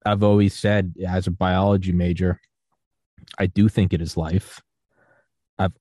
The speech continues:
also said, I, I think it's, I cannot, I cannot tell someone what to do with their, and the analogy I always used was,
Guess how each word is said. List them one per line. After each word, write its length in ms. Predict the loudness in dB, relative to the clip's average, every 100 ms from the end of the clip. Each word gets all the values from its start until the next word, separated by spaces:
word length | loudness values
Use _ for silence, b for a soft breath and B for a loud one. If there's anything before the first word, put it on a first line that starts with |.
| -4
also 360 | -2 0 0
said, 360 | -2 -2 -4 -4 -8 _ _
I, 80 | -18 -18 _ -10
I 100 | -10
think 420 | _ -4 -2 -2
it's, 180 | -6 -4
I 100 | -4
cannot, 600 | -4 -4 0 2 2 0 -6 _ _ -6
I 120 | -6 -6
cannot 680 | -16 -6 0 2 2 2 -2 _ _ _ _ _ -8
tell 240 | -2 -2
someone 380 | -2 -4 -2 -2
what 200 | -4 -8
to 80 | -4
do 140 | -2
with 120 | 0
their, 120 | -2 -4 B B
and 100 | 2
the 60 | 4
analogy 380 | 4 2 2 2
I 100 | 4
always 240 | 2 2
used 280 | 0 0 0
was, 360 | -2 -2 -4